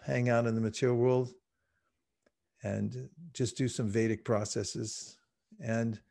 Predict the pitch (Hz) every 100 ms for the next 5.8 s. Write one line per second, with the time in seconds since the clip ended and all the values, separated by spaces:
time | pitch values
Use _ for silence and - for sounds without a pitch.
0 | _ _ _ _ _ _ _ 156 151 180
1 | 143 160 190 190 - 165 156 147 147 147
2 | 151 160 165 143 147 127 131 113 117 110
3 | 104 104 92 104 87 101 92 95 - 127
4 | 117 117 117 98 101 98 101 95 95 110
5 | 110 104 101 101 95 98 95